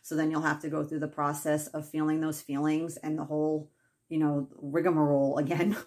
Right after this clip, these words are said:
<laughs> not to minimize it in those examples, but you know what I'm saying? It's so, yeah, it's, it's,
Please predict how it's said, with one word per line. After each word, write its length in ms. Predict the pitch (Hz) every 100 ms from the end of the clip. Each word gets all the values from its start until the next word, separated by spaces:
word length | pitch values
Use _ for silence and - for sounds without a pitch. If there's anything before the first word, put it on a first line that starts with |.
| -
<laughs> 140 | -
not 180 | 170 151
to 60 | 165
minimize 460 | 165 165 143 139
it 160 | 139 -
in 120 | 147
those 220 | 143 143
examples, 460 | 143 143 156 147 139
but 100 | 139
you 60 |
know 100 | 151
what 100 | 143
I'm 100 | 143
saying? 460 | 147 160 156 147 147 - _ _ _ -
It's 220 | 170 -
so, 440 | 175 165 160 - _ _
yeah, 380 | 151 220 196 143
it's, 220 | - 151 -
it's, 340 | 160 151 -